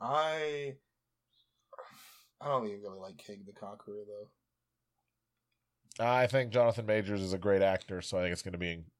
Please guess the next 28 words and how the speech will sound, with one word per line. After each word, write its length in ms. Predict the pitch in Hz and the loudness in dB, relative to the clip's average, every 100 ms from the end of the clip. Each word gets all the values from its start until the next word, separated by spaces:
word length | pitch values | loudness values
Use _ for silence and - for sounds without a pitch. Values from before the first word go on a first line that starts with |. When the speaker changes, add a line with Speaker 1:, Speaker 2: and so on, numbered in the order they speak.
| _ | _
Speaker 2:
incredible. 500 | 95 - 110 90 - | -8 0 0 0 -4
Speaker 1:
So 300 | - 160 156 | -2 0 0
when 260 | 147 160 202 | 4 4 6
is, 260 | 202 175 | 4 4
um, 460 | 160 143 135 123 117 _ _ _ _ - | 4 4 4 0 -8 _ _ _ _ -4
when 140 | 147 | 0
is 140 | 165 143 | 2 0
Swordsman 840 | - 147 147 135 139 127 123 117 - 135 | 4 4 4 0 -2 -2 -2 -10 -18 -8
gonna, 580 | 131 123 127 120 120 120 - | 2 4 4 4 2 0 2
uh, 340 | 117 113 113 - | 4 4 2 -2
make 240 | 127 127 | -4 -2
a 80 | 131 | -2
baby 580 | 120 120 120 120 113 113 | 0 -2 -2 -4 -6 -8
with, 520 | 117 117 110 110 - - | -6 -2 -2 -4 -12 -8
um, 500 | 117 110 107 104 101 98 _ _ _ _ _ _ _ - | -4 -2 -2 -4 -10 -20 _ _ _ _ _ _ _ -8
uh, 180 | 120 110 | -4 -4
Mantis, 720 | 117 117 117 110 107 - - _ _ _ | -4 -6 -4 -6 -4 -6 -8 _ _ _
and 140 | 120 | -8
then 140 | 117 113 | -6 -6
their 240 | 117 117 | -4 -4
child 840 | 113 - 131 117 117 107 104 101 - _ _ _ _ | -6 -4 0 2 2 0 -4 -8 -18 _ _ _ _
becomes 600 | 113 107 113 101 98 90 | -12 -4 -2 -2 -6 -8
a 260 | 110 104 | -6 -8
god 600 | 104 107 104 104 104 98 - _ _ _ _ | -8 -4 -2 -2 -4 -8 -16 _ _ _ _
who 380 | 117 110 107 104 - | -8 -6 -6 -10 -10
threatens 420 | 127 107 101 95 | -4 -4 -6 -10
the 140 | - 101 | -10 -10
Earth? 220 | 95 - | -14 -18